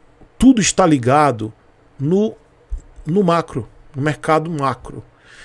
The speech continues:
Se os Estados Unidos aumentar, o Fed norte-americano, o Banco Central norte-americano, se ele aumentar a taxa de juros,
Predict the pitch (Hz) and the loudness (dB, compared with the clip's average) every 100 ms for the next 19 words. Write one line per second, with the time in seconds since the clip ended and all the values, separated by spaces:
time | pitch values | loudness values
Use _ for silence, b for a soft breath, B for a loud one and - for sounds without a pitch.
0 | B B B - - - 269 185 - 202 | B B B -4 0 6 6 6 0 0
1 | 180 139 147 131 123 139 147 135 - 127 | 0 0 0 0 0 0 0 -2 -2 -2
2 | 110 - - - 143 123 117 117 117 123 | -2 -4 -2 4 6 6 2 -2 -2 -2
3 | 117 110 - 110 127 185 - 151 131 135 | -2 -4 -4 -4 -2 -2 -2 -6 -4 -4
4 | 123 120 - 117 113 113 101 101 123 - | -4 -6 -8 -8 -10 -10 -12 -14 -10 -2
5 | 147 170 196 202 - 185 180 - 135 127 | 0 2 2 0 2 2 2 0 -4 -4
6 | 110 104 147 139 107 - | -6 0 2 2 0 -10